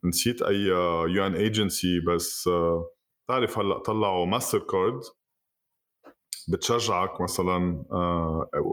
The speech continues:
بطاقة اعتماد بتشجعك تشتري وتجمع نقاط إذا بتشتري أمور، آه،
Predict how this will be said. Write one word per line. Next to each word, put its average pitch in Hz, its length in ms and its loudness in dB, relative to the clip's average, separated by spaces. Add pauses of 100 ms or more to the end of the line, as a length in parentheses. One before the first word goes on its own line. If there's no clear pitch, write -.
بطاقة 110 460 0
اعتماد 101 420 0
بتشجعك 107 600 0 (1120)
تشتري 95 400 2
وتجمع 110 480 0
نقاط 107 640 0
إذا 101 180 2
بتشتري - 520 0
أمور، 117 760 0 (600)
آه، 82 1300 0